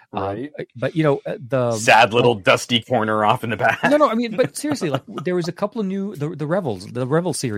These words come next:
Speaker 1: on T-Mobile. I just got a couple phones. Um, I'm hopefully
Speaker 2: Yeah.
Speaker 1: gonna be putting some videos on those.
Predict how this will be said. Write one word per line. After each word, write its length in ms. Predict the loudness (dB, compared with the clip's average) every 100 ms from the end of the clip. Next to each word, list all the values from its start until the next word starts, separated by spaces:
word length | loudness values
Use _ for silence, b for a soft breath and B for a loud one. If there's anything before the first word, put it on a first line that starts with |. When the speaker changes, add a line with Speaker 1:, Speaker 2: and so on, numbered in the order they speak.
| -6
Speaker 1:
on 100 | -8
T-Mobile. 380 | -10 -8 -8 -6
I 80 | -8
just 180 | -8 -8
got 140 | -8
a 40 |
couple 240 | -6 -8 -8
phones. 400 | -8 -8 -8 -12 b b b b -2
Um, 200 | 0 0
I'm 220 | -4 -2
hopefully 220 | -2 -2 -4
Speaker 2:
Yeah. 20 |
Speaker 1:
gonna 100 | -4
be 80 | -4
putting 220 | -4 -6
some 160 | -6 -6
videos 360 | -4 -4 -6
on 120 | -10 -8
those. 300 | -8 -8